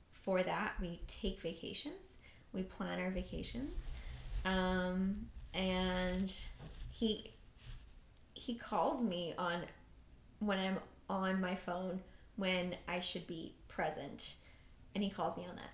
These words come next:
So holding me accountable to just being present as opposed to being on my phone, et cetera. Yeah, but what I do for fun,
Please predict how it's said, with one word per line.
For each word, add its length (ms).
So 160
holding 300
me 120
accountable 500
to 140
just 280
being 240
present 440
as 160
opposed 400
to 200
being 220
on 100
my 80
phone, 280
et 120
cetera. 320
Yeah, 300
but 80
what 100
I 120
do 120
for 160
fun, 300